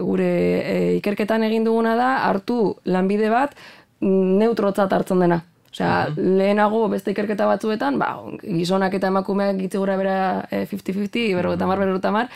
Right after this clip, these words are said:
Speaker 1: eh, parte hartzen dutela, ba, holako bat hartu, ba, benetan hizkuntzaren eragina,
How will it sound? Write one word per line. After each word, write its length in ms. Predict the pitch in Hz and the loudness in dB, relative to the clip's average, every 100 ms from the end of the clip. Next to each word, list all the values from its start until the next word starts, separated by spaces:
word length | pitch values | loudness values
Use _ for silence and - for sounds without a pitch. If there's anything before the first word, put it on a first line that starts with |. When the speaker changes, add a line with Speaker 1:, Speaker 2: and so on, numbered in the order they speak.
| - - - | -18 -16 -4
Speaker 1:
eh, 140 | 202 | 0
parte 260 | 202 202 214 | 2 2 0
hartzen 240 | 208 208 | 0 0
dutela, 600 | 208 214 226 233 175 175 - | -2 0 0 2 0 -2 -4
ba, 80 | |
holako 300 | 160 202 202 | -4 -2 -2
bat 160 | 190 196 | -2 0
hartu, 300 | 202 196 269 | -2 -2 -4
ba, 120 | - - | -4 -4
benetan 440 | 180 180 190 208 - | -2 0 0 -2 -2
hizkuntzaren 540 | 185 160 202 196 185 | -6 -4 -4 -2 -2
eragina, 600 | 180 185 185 190 208 185 | -2 -2 -2 -2 0 -2